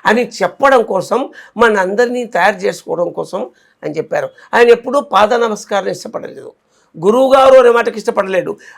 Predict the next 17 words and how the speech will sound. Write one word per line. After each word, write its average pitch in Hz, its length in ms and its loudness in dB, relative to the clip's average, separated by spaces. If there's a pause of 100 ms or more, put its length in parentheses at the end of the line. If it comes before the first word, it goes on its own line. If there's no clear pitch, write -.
ఆయన 247 160 4
"సర్" 302 280 2
అంటే 277 280 4
ఎంతో 240 160 2
ఇష్టపడేవాడు. 170 580 -6 (560)
నేను 214 200 2
మాత్రం 220 320 -2
స్వామిని 208 360 0
పిలిచేవాడిని, 190 540 0
యాక్సెప్ట్ 175 400 -4
చేశాడు. 170 400 -4 (320)
పత్రి 220 280 0
"సర్" 269 240 2
అంటే 247 200 2
ఆయనకు 208 220 -4
ఎంతో 185 200 0
అభిమానం. 160 340 -4